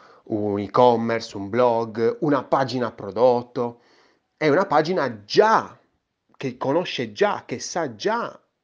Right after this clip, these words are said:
qual è l'intenzione, deve essere una pagina che conosce già l'intenzione dell'utente, per forza,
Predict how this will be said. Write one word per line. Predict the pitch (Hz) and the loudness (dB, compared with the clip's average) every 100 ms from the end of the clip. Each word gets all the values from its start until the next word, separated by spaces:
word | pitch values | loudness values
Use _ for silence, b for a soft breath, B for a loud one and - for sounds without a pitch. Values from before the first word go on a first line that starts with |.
| _ _ | _ _
qual | - 135 123 | -2 2 4
è | 127 123 - - - | 6 4 4 -6 -8
l'intenzione, | 117 110 110 101 113 117 | -8 -6 -6 -6 -6 2
deve | 180 202 110 | 2 2 0
essere | 107 101 - 104 | -2 -2 -6 -6
una | 101 101 | -8 -8
pagina | - 123 113 104 101 B B | -4 -4 -4 -8 -10 B B
che | 123 | -4
conosce | 127 117 - 104 | -2 -2 -4 -4
già | 131 | -2
l'intenzione | 123 117 139 120 113 101 - 110 98 | 0 0 0 -2 -6 -8 -8 -8 -8
dell'utente, | 92 92 92 98 90 90 - | -10 -14 -14 -14 -14 -16 -8
per | - 151 | -6 -2
forza, | - 165 117 - 101 | 4 4 4 -8 -18